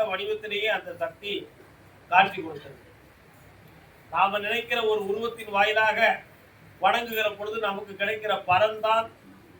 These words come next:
அந்த உருவத்தையே கடவுள் என்று நம்மளை நினைக்க வைத்தது. நாம் அடைகின்ற திருப்தியும் நல்ல உணர்வும் தான் நாம் கண்ணால் கண்ட காட்சிகளை இது கடவுளின் காட்சி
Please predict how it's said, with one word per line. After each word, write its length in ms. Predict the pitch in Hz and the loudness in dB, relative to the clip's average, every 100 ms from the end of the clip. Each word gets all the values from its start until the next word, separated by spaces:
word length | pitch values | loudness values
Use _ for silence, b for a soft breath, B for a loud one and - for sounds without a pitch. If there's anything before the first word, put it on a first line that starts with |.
| 196 | -6
அந்த 140 | 240 220 | -2 -4
உருவத்தையே 520 | 214 254 254 254 240 240 | -2 -2 -2 0 -2 0
கடவுள் 380 | 202 196 226 226 | 6 6 6 0
என்று 160 | 220 220 | -6 -6
நம்மளை 300 | 208 196 208 196 | -6 -4 -4 -4
நினைக்க 240 | 190 202 190 | -6 -6 -6
வைத்தது. 360 | 165 156 - - - - - - - - - - - - - - - - - - - - - - - | -6 -10 -20 -20 -20 -20 -20 -20 -20 -20 -20 -20 -20 -20 -20 -20 -20 -20 -20 -20 -20 -20 -20 -20 -12
நாம் 360 | 160 202 254 254 233 | 4 6 8 8 6
அடைகின்ற 520 | 262 254 277 277 254 233 | 6 2 2 0 0 0
திருப்தியும் 560 | 233 254 262 254 254 254 - 190 | -4 -4 -4 0 0 -2 0 2
நல்ல 180 | 202 254 214 | 4 2 2
உணர்வும் 420 | 214 247 233 214 226 | 2 2 0 0 4
தான் 220 | 233 - - - - - - - - | 4 0 -8 -20 -20 -20 -20 -20 -4
நாம் 280 | 208 233 254 240 | 4 4 4 4
கண்ணால் 460 | 214 269 277 269 | 2 6 6 6
கண்ட 200 | 254 233 226 | -2 -2 0
காட்சிகளை 520 | 208 220 226 233 240 | 4 4 2 -6 -4
இது 140 | 240 214 | -4 -4
கடவுளின் 520 | 202 196 254 262 247 226 | 2 2 2 -4 0 2
காட்சி 360 | 214 208 202 | 2 0 -4